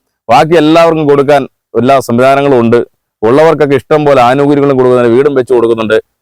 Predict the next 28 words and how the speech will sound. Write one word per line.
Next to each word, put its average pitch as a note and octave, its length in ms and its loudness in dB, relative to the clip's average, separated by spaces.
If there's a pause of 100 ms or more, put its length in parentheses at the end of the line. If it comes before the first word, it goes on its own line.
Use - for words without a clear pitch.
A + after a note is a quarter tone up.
(300)
എല്ലാം C#3+ 240 2
കൊടുക്കുന്നുണ്ട്. A#2 400 0
ഒരു - 140 -6
കിറ്റ് C#3+ 180 -2
പോലും D3 260 0
ചോദിക്കുന്നുണ്ട്. C3+ 260 0
ഈ C#3 100 0 (100)
ആദിവാസികൾക്ക് D#3+ 640 0
വേണ്ടിയിട്ട് D3 360 -2
ഒരുപാട് C#3+ 420 2
സംവിധാനങ്ങളുണ്ട്. C3 680 0
പക്ഷേ C#3 200 0 (220)
ട്രൈബൽ B2+ 340 0
പ്രൊമോട്ടർമാരൊക്കെ B2+ 760 -2
എന്ത് A#2 180 0
ചെയ്യുന്നു C3+ 240 0
എന്ന് B2 100 0
ചോദിച്ചാൽ A#2 280 0
നമുക്കൊന്നും A2 320 -2
പറയാൻ G#2+ 280 0
കഴിയില്ല. G2+ 280 0 (520)
അട്ടത്തോട് D3 380 2
വനം D3 180 0
എന്ന് F3+ 140 0
പറഞ്ഞാൽ F3+ 240 2 (180)
വനത്തിനുള്ളിലെ E3 580 0
കോളനിയാണ് D#3+ 540 2
കേട്ടോ. G#2+ 200 0